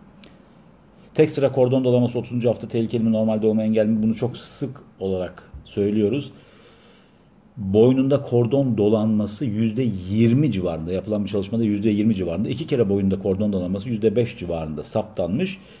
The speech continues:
Tabii ki normal doğum esnasında biraz daha dikkatli oluyoruz, özellikle o bebeğin kalp atışlarına, ama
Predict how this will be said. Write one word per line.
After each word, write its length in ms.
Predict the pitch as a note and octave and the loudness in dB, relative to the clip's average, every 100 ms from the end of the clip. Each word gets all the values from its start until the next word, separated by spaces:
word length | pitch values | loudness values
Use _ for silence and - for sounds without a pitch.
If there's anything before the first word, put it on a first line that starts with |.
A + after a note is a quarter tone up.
| _ | _
Tabii 220 | G3 D3+ | -2 -2
ki 160 | - G2 | -2 2
normal 360 | G#2+ A#2+ B2 | 4 4 4
doğum 160 | G#2+ G#2+ | 2 0
esnasında 800 | G#2 - G2 - G2 F#2+ - F#2+ | -2 -4 -6 -4 -2 -2 -4 -2
biraz 280 | A2 G2+ F#2+ | 0 0 0
daha 220 | F#2+ F2+ | 0 -2
dikkatli 380 | F2+ G#2 G2 G#2+ | -6 -8 -4 -2
oluyoruz, 380 | E2+ E2 D2+ | -2 -4 -6
özellikle 520 | D2+ E2+ F2+ F2+ F2 E2+ | -8 -4 -4 -6 -6 -2
o 220 | F2 F#2 - - - - - - | 0 -2 -6 -20 -20 -20 -14 -4
bebeğin 280 | F#3+ G3 G3 | 0 0 0
kalp 280 | G3 - | -2 -4
atışlarına, 560 | - - - D#2+ C#3 - | -6 -8 -8 -4 -4 -6
ama 200 | - B2 | -4 -2